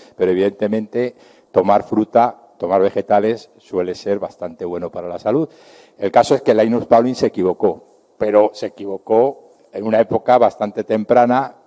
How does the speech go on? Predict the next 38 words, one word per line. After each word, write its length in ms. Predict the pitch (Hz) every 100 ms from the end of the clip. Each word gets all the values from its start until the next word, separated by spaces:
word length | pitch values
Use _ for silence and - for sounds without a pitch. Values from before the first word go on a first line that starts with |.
| -
y 100 | 92
luego 240 | 95 104
se 140 | - 107
comprobó 460 | 107 101 101 107
que 100 | 113
efectivamente 720 | 104 98 98 101 104 90 85
en 60 | 98
un 80 | 101
exceso 380 | - 101 -
de 80 | 101
vitamina 480 | 98 98 98 98 101
C, 340 | 98 113 123 - - _ _
primero, 420 | 101 101 113 87
ser 160 | - 107
una 100 | 107
vitamina 400 | 104 104 107 107
hidrosoluble, 800 | 104 104 - 113 131 120 95 85
pues 220 | - 87
tienes 280 | 98 98 -
el 100 | 98
problema 300 | 95 104 101
de 100 | 87
que 240 | - 87 82
normal, 520 | 87 85 90 90 92
no 120 | 98
se 140 | - 98
acumula 640 | - 95 110 107 107 120 - - - _
en 240 | 95 95
el, 320 | 95 98 98 101
en 140 | 98
el, 280 | 95 95 98
en 280 | 98 98 98
el 160 | 98
cuerpo 400 | - 139 139 160
porque 320 | 110 98 101
se 260 | - 98 92
excreta 640 | 87 - 104 104 107 98 _ -
rápidamente 920 | 110 110 110 110 117 127 113 139